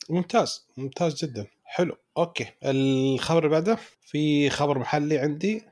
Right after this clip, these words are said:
طال عمركم، أعلن وزير النقل والخدمات اللوجستية أن في الخدمات اللوجستية اللي سووها، في أول مستثمر رئيسي في منطقة اللوجستية المتكاملة حيكون شركة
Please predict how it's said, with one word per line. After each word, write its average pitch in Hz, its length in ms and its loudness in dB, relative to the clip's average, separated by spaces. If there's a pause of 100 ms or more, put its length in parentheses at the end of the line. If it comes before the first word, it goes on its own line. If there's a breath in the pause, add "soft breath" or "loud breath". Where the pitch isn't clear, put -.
(220)
طال 127 120 0
عمركم، 156 760 0
أعلن 127 400 2
وزير 127 340 2 (440)
النقل 156 440 0
والخدمات 123 480 -4
اللوجستية 117 800 -2 (300 soft breath)
أن 113 300 0 (1040)
في - 160 -8
الخدمات 131 400 -2
اللوجستية 120 400 -4
اللي 113 100 -2
سووها، 123 680 -2 (200)
في - 260 -6
أول 139 420 2
مستثمر 117 640 -4
رئيسي 135 440 -2
في 117 140 -6
منطقة 120 380 -4
اللوجستية 110 500 -4
المتكاملة 117 760 -2 (260)
حيكون 135 600 -2
شركة 123 440 -4